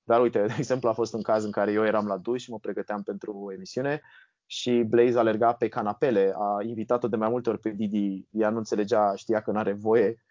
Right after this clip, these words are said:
<laughs> Am înțeles de la dânsii că chiar a insistat de multe ori Blaze să urce pe canapea să alerge cu el și, într-un final, Didi a răspuns. Îi dădeau și comenzi, gen, uh, sit, sit down, uh, care ar trebui să fie abordate numai de beneficiar.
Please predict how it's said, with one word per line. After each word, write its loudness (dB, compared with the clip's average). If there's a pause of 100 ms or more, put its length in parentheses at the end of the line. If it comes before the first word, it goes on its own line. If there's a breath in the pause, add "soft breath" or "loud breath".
(160 loud breath)
<laughs> -8 (440 loud breath)
Am 0
înțeles 0
de 2
la 4
dânsii -4
că -2 (140)
chiar 2
a -2
insistat -4
de -4
multe -2
ori 0
Blaze -2
să -4
urce -2
pe -8
canapea -2
să -8
alerge -8
cu -2
el 4
și, -8
într-un -4
final, 0
Didi 0
a 6
răspuns. -4 (460)
Îi 0
dădeau 2
și -4
comenzi, -4
gen, -4
uh, -6
sit, -2
sit -8
down, 2
uh, -6 (300)
care 0 (140)
ar -10
trebui -4
să -2
fie -4
abordate -2
numai -4
de -4
beneficiar. -4